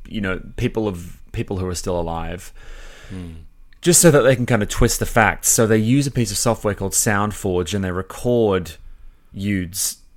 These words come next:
Speaker 1: voice so that they can play messages from him for victims to, you know, to say things like, "Oh, I'm going away for a while, you won't see
Speaker 2: Mm.
Speaker 1: me," to, yeah, to smooth things
Speaker 2: Yeah.
Speaker 1: over. Right.
Speaker 2: Mm.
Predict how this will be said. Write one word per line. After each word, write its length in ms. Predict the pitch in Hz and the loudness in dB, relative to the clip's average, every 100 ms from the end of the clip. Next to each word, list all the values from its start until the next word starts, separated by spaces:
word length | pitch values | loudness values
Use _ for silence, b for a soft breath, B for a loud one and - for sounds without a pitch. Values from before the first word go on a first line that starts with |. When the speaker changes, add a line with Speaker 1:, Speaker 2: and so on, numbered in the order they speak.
| _ | _
Speaker 1:
voice 760 | 104 87 117 71 - - - - - - | -4 4 6 6 0 0 0 -4 -20 -20
so 180 | - - | -2 0
that 180 | 95 - | 0 -2
they 140 | 101 | -2
can 300 | 101 98 90 - | -2 -4 -6 -8
play 520 | - - 104 98 95 92 | -12 -4 -2 -2 -4 -2
messages 580 | 98 98 98 87 90 | -4 -4 -6 -8 -8
from 300 | - 113 110 | -4 -2 -2
him 440 | 95 90 82 87 - - | -2 -6 -6 -8 -12 -14
for 600 | - - 104 92 90 90 | -14 -6 -2 0 0 -2
victims 520 | 90 98 - 90 85 | -4 -10 -8 -8 -8
to, 120 | - - - - | -8 -12 -14 -6
you 160 | 175 | 0
know, 200 | 135 95 - - | 2 0 -4 -6
to 120 | - | -2
say 300 | 127 - 127 | 2 4 4
things 320 | 120 113 104 104 | 4 0 -2 0
like, 160 | 104 - | 0 6
"Oh, 140 | 170 | 8
I'm 180 | 165 156 | 8 6
going 240 | 135 131 | 4 4
away 200 | 120 113 | 4 4
for 160 | 110 113 | 4 2
a 60 | 104 | 2
while, 320 | 98 98 98 | 4 4 2
you 100 | 98 | -2
won't 200 | 95 110 | -4 -4
see 180 | 101 95 | -4 -4
Speaker 2:
Mm. 40 | |
Speaker 1:
me," 140 | 90 87 | -4 -6
to, 120 | 104 - | -10 -12
yeah, 220 | 107 104 | -6 -6
to 120 | 85 95 | -4 -4
smooth 260 | - 95 | -4 -4
things 220 | - 90 | -6 -8
Speaker 2:
Yeah. 80 | 87 | -8
Speaker 1:
over. 180 | 82 90 - - | -8 -10 -16 -12
Right. 160 | 85 - - | -12 -12 -12
Speaker 2:
Mm. 140 | 90 | -12